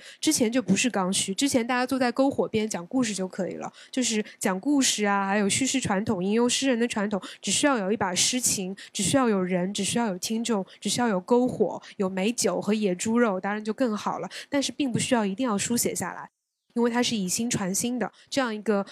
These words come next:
我们古英语里叫 scope 嘛，就是这个吟游诗人家族父传子啊，子传孙，这样子以人，人的生命为介质来传递的，而并不需要一定要有一个手抄本，呃，要有一个牛皮，把它长长久久地留存下来。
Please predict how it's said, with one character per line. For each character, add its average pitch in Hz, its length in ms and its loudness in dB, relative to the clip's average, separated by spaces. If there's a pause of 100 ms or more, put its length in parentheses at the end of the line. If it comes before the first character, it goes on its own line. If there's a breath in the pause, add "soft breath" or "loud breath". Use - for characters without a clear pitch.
(140 loud breath)
我 202 80 -4
们 185 320 0
古 190 120 0
英 247 180 4
语 262 80 0
里 202 120 2
叫 185 280 -2
scope - 560 2
嘛， - 100 -18 (180 soft breath)
就 208 120 -6
是 185 300 0
这 - 120 -8
个 190 60 -4
吟 208 100 0
游 247 160 2
诗 254 220 -4
人 208 200 -4 (120)
家 269 260 2
族 185 460 0
父 294 180 4
传 202 300 0
子 - 200 -4
啊， 92 160 -4
子 - 180 -4
传 185 260 0
孙， 214 320 2 (240 loud breath)
这 294 100 2
样 254 160 2
子 202 140 -8
以 202 160 -2 (100)
人， 190 260 2
人 214 200 0
的 285 120 6
生 311 240 2
命 339 200 2
为 185 160 2
介 190 240 2
质 185 200 -2
来 180 200 -2
传 180 280 -6
递 185 140 -4
的， 185 160 -8 (240)
而 214 180 4
并 302 240 0
不 226 140 4
需 - 240 2
要 240 140 4
一 214 80 2
定 277 100 2
要 269 100 2
有 190 140 2
一 196 40 0
个 220 80 4
手 185 180 0
抄 254 240 4
本， 233 300 0 (180 loud breath)
呃， 196 100 -4
要 214 180 2
有 190 60 2
一 196 40 2
个 214 120 4
牛 196 220 4
皮， 214 320 2
把 - 100 -6
它 214 140 -2
长 214 200 -4
长 269 140 0
久 220 120 -2
久 240 100 0
地 190 60 0
留 175 180 2
存 185 200 -2
下 190 160 -2
来。 - 160 -10